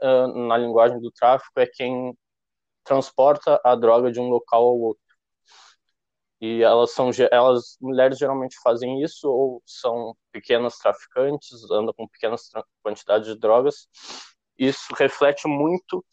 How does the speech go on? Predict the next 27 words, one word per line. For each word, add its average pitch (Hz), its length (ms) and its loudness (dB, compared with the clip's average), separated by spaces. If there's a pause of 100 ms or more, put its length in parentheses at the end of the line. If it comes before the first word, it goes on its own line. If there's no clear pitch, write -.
(200)
o - 100 -4
tipo 185 360 -2
de 170 100 0
preso 165 560 0 (1120)
por 143 160 0
tráfico 131 360 0
de 120 160 -6
drogas 113 260 4
no 117 100 -8
Brasil, 110 480 0 (520)
que - 80 2
é - 60 4
sempre 147 400 -2
o 143 60 -4
pequeno 135 360 -2
traficante, 143 640 0
sendo 104 380 -4
homem 120 260 2
ou 110 100 -6
mulher. 110 400 2 (380)
Se - 140 -2
a - 20 2
gente 117 140 -4
for 123 200 2
olhar 120 220 4
as 123 140 0
estatística-, - 540 -8